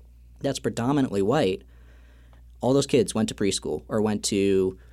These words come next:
some sort of pre-kindergarten education. So they have prior experience. They come from households that are more steady and stable, and so they don't have to worry about a roof over their head or where their next meal is gonna come from.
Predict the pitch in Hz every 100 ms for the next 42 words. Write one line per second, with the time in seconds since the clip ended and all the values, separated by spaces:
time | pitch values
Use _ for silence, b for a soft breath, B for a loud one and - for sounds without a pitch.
0 | b - 120 110 113 101 - - 127 107
1 | 101 113 107 101 95 92 90 - - 110
2 | 92 - - 113 131 151 147 123 135 127
3 | 127 120 - - - - 110 104 - 143
4 | 110 - - b b b b b 110 107
5 | 143 135 110 107 107 104 90 - 101 92
6 | 87 - - - 113 110 - 104 95 92
7 | 90 90 87 73 69 - 104 - 107 101
8 | 98 98 110 123 123 113 123 131 101 98
9 | 98 92 - 120 113 113 98 92 82 98
10 | 95 95 104 107 107 - 107 107 - 90
11 | 110 90 90 - -